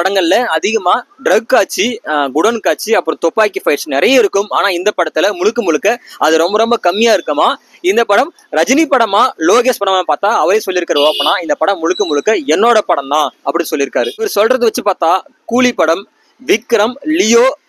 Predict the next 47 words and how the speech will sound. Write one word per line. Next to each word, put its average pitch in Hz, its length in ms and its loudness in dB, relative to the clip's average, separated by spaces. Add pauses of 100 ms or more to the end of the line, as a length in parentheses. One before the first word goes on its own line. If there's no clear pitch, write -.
கைதி 226 360 0
மாதிரி 220 220 2
இருக்க 214 200 0
வாய்ப்பு 180 300 0
இல்ல, 202 340 0
வித்தியாசமான 240 640 -2
ரோலா 196 180 2
இருக்க 180 200 2
வாய்ப்பு 165 300 2
இருக்கு. 147 360 -2
நீங்க 233 460 2
கூலி 277 260 0
படம் 214 280 -2 (240)
ஆயிரம் 247 380 2
கோடி 220 180 0
ரூபாய் 220 320 2
கலெக்ஷன் 220 200 -2
அள்ளுன்னு 208 320 0
நினைச்சீங்கன்னா 175 380 -4
கீழே 240 200 0
மறக்காம 175 420 0
கமெண்ட் 156 160 0
பண்ணுங்க. 131 400 -2
ரெண்டாயிரமாம் 233 580 2
ஆண்டு 175 320 -2 (220)
எஸ் 165 220 0
எஸ் 277 140 0
சூர்யா 226 240 2
இயக்கத்துல 175 360 0 (260)
விஜய், 247 440 0 (140)
ஜோதிகா 214 320 2
நடிச்சு 175 140 -4
வெற்றி 180 260 -2
பெற்ற 151 240 -2
படம் 127 200 -4
தான் 165 160 -2
குஷி 190 220 0
படம். 156 380 0
இந்த 180 140 0
படத்துக்கு 185 460 -2
இப்ப 339 200 0
வரைக்கும் 247 260 2
ஒரு 185 160 0
மிகப்பெரிய 208 420 0
ஃபேன் 185 200 -2
ஃபாலோயிங் 156 240 0
இருக்கு. 143 320 0